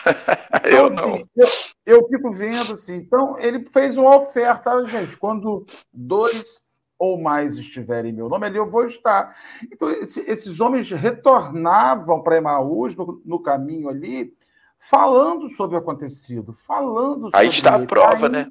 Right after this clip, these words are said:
Speaker 1: Está a prova, dois e ele.
Speaker 2: Exatamente. Então, assim, ele, ele, ele afirma ali uma instrução que ele já havia dado.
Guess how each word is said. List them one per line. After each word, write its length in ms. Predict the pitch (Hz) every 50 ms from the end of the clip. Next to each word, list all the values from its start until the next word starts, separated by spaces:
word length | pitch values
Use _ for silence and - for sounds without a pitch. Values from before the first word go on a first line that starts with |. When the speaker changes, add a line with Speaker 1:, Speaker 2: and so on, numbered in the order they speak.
| _
Speaker 1:
Está 240 | - - - 139 - -
a 20 |
prova, 420 | - - - 131 120 117 117 135
dois 520 | 123 113 110 113 123 147 165 165 - - - 254
e 80 | 269
ele. 160 | 294 320 311 -
Speaker 2:
Exatamente. 1500 | - - 294 285 294 294 302 311 302 294 - - - - 294 277 277 285 285 285 294 294 302 262 - - 247 226 190 - - 208 220 208 202 202 196 _ -
Então, 320 | 208 254 254 - 262 277
assim, 220 | 269 262 269 226 220 - -
ele, 400 | 220 233 247 254 262 254 269 269 254 - 240
ele, 280 | 247 247 262 240 247 - - _ _ _ _ -
ele 240 | 220 233 240 233 - - -
afirma 1080 | - 226 240 254 247 - - - - _ - 214 226 254 277 277 277 185 190 180 170 165
ali 220 | 170 165 165 196
uma 200 | 233 247 247 240
instrução 520 | 233 233 - 240 233 233 - 240 233 247 240
que 140 | - 247
ele 400 | 247 240 233 262 302 320 311 285
já 140 | 214 175 180
havia 280 | 180 156 147 160 160 147
dado. 380 | 120 123 117 110 98 87 80